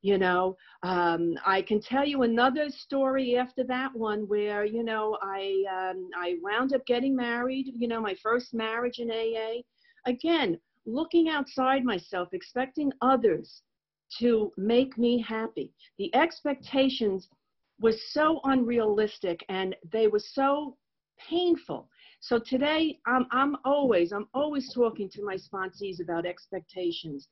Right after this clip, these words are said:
you know, uh, and, and finding a different perspective and getting the balance in life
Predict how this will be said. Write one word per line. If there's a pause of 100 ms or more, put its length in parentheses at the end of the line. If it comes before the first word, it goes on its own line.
(300)
you
know,
uh, (280)
and,
and
finding
a
different
perspective
and
getting
the
balance
in
life